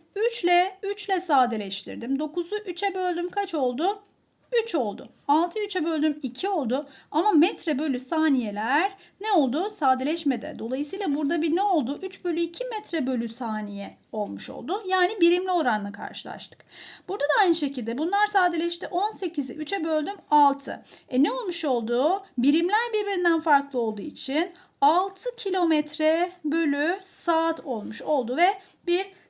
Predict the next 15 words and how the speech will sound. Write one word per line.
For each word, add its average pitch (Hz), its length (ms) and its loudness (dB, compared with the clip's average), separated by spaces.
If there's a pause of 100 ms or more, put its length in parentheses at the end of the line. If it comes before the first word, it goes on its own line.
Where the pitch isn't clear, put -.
hız 277 160 -2
birimine 233 380 -2
dönüşmüş 294 640 -2
oldu. 220 280 -4 (300)
Şuraya 508 360 0
bakıyorum. 339 380 0
Ela'nın 392 520 0
yirmi 359 240 2
dört 466 220 -4
kaleminin 254 580 -2
Eda'nın 339 480 0
otuz - 260 -10
kalemine 254 520 -2
oranı 381 420 2 (120)
kaçtır? - 520 -2